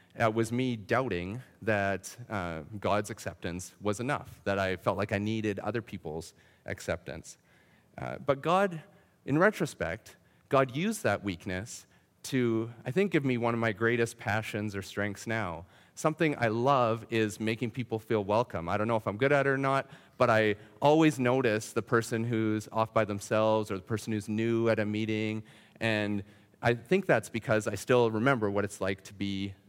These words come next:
on the outside or be the one who's not noticed. And yeah, if I haven't met you yet, I'm trying, I'm working my way around.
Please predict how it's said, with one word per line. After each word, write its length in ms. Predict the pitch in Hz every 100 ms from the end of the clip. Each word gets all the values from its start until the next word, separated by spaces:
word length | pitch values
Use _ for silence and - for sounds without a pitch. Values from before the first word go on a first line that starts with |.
| 104
on 140 | 98
the 60 | 98
outside 540 | 107 113 92 80 80
or 60 | 87
be 160 | 98
the 100 | 98
one 320 | 98 95 95
who's 240 | 92 104 107
not 220 | 107 107
noticed. 500 | 98 85 76 - - _ - _ -
And 420 | 104 98 95 95 104 117
yeah, 120 | 139 98
if 120 | 110
I 180 | 117 113
haven't 340 | 110 139 147
met 240 | 139 131 139
you 40 |
yet, 240 | 127 120 -
I'm 100 | 104
trying, 380 | - 120 123 123
I'm 80 | 104
working 240 | 113 120
my 140 | 117
way 140 | 113 110
around. 420 | 110 104 110 123